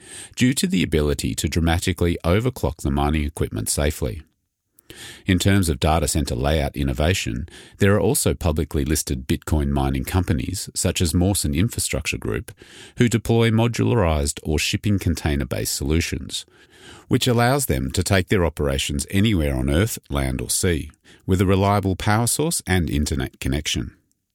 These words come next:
We will revisit modularity and other innovations in part five of the series, Bitcoin as a driver of energy innovation. Electricity mix, emissions and carbon intensity. Whilst miners,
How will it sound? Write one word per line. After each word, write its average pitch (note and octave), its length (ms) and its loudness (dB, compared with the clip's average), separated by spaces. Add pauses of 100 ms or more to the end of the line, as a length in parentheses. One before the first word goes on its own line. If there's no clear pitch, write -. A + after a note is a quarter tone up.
(560)
We B2+ 140 4
will B2+ 160 4
revisit B2 520 2
modularity D#2 840 0
and D#2+ 120 2
other E2+ 160 2
innovations C#2 640 -2
in D#2+ 140 0
part D#2+ 280 -2
five F2 300 2
of C2+ 120 -4
the - 60 -8
series, - 540 -6 (260)
Bitcoin C#2+ 480 0
as D2 140 -2
a C#2+ 80 0
driver C#2+ 500 0
of C2 160 -8
energy C2+ 480 -4
innovation. B1+ 600 -4 (2000)
Electricity G2+ 560 2
mix, A#2+ 420 0 (320)
emissions G#2+ 560 0
and D#2 160 0
carbon D2 360 0
intensity. C#2 640 -4 (1000)
Whilst B2+ 400 2
miners, A2+ 420 2